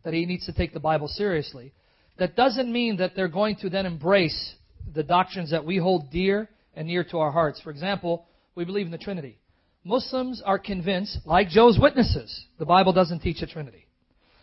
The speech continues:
Muslims are convinced, like Jehovah's Witnesses, the New Testament doesn't teach that Jesus is God. So even if you get them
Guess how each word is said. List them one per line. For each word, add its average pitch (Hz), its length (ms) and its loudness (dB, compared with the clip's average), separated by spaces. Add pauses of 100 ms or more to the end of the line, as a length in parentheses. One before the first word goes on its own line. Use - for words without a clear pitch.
(140)
Muslims 220 400 0
are 226 100 4
convinced, 208 580 -2
like 170 160 2
Jehovah's 180 220 0
Witnesses, 196 440 -4
the 165 80 -10
New 190 100 -6
Testament 208 400 -4
doesn't 185 260 -4
teach 214 260 -2
that 160 120 -4
Jesus 160 320 -6
is 151 100 -6
God. 160 260 4
So 180 180 -6
even 302 240 -2
if 285 120 -8
you 233 100 -6
get 254 240 -2
them 190 220 0